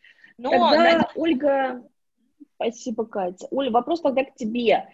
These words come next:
Speaker 2: А, дошкольный возраст, особенно когда они переходят в начальную школу, вот этот вот возраст пяти, шести, семи лет, это абсолютный эгоцентризм,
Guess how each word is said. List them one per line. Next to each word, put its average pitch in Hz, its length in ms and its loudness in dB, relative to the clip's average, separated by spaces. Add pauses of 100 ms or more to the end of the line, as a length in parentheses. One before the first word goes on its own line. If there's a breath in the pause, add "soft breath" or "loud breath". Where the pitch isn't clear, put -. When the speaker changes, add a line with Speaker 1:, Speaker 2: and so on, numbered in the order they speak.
(260 loud breath)
Speaker 2:
А, 214 840 0
дошкольный 302 560 -6
возраст, 277 680 -6 (240)
особенно 254 460 -8
когда 247 260 -2
они 247 180 -8
переходят 247 680 -4
в 214 100 -10
начальную 226 540 -4
школу, 311 420 -6
вот 233 100 -4
этот 214 160 -8
вот 220 220 -8
возраст 226 380 -6
пяти, 240 320 -12
шести, 226 460 -8
семи 214 420 -6
лет, 285 340 0
это 233 200 -2
абсолютный 240 520 -4
эгоцентризм, 254 960 -4